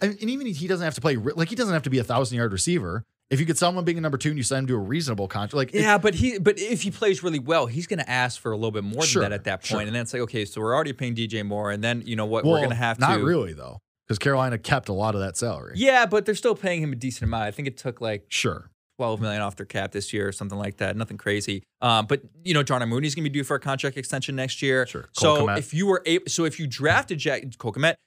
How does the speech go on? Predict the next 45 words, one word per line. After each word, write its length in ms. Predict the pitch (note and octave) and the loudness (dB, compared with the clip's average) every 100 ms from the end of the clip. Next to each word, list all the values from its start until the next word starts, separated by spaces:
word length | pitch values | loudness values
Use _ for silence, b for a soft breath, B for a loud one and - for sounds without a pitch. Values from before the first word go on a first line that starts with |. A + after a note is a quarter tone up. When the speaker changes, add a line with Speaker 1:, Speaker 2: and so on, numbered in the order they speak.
| _ - | _ -8
Speaker 2:
if 100 | C#3+ | -4
you 80 | D#3+ | -4
drafted 640 | A2+ C#3 F#3 B3 B3 D#3+ | -4 0 2 2 -2 -2
Jackson 320 | D3 D3 D3 | -2 -2 -2
Smith 180 | C#3 C3+ | -4 -4
and 80 | B2 | -2
Jigba, 320 | F3 D3+ A2+ | 0 -2 2
that 240 | C#3+ - | 2 2
solves 480 | - - E3 D#3+ C#3+ | -2 0 2 2 0
financially 640 | - C3+ C#3 C4+ - C#3+ | 0 2 2 0 -2 -4
your 140 | C3+ C3+ | 0 2
wide 240 | C3 C#3+ | 2 2
receiver 420 | B2+ - A#3 G3 | 0 -4 -2 -2
problem 420 | C3+ C3+ A#2+ B2 A#2+ | 0 0 0 -2 -6
too 300 | A3+ A3+ D3 | -2 0 -2
for 180 | - | -2
four 380 | C3+ - E3+ E3+ | -10 -4 0 0
more 240 | E3+ F#3+ F#3+ | 0 -2 -2
years 320 | A#3+ D#4+ C#3+ | -2 -4 -4
because 180 | D3 F#3+ | -4 -6
you'd 80 | |
be 140 | F#3 G3 | -4 0
having 260 | G3+ G#3 | 0 0
a 60 | G3+ C#3+ - _ _ - | -4 -6 -12 _ _ -4
phenomenal 500 | F3 F3 A3 G#3+ G3+ | 0 2 2 -2 -2
first 340 | G3 G3+ - - | 0 -2 -2 -8
round 240 | E3 F#3 F#3 | 0 0 2
wide 160 | F3+ | 0
receiver 280 | F3 A#3 A3+ | -2 -2 -4
playing 220 | - F#3 | -2 -2
on 80 | F#3+ | 0
a 60 | F#3+ | 0
rookie 240 | G3+ G#3 | 0 -2
contract. 380 | G3+ A#3 F3 A#2+ | -6 -4 -4 -4
That's 100 | A#2+ | -2
Speaker 1:
Sure. 100 | D3 | -2
Speaker 2:
not 80 | D3 | -4
gonna 80 | |
cost 240 | C#3+ D#3 D3 | -2 -2 -2
you 60 | B2 | -2
anything. 440 | F#3+ G#3 C3+ B2 B B | -2 0 -2 -2 B B
It's 140 | E3+ | 4
gonna 100 | G3+ | 4
cost 220 | - F#3 F#3+ | 4 2 2
you, 160 | E3+ | -4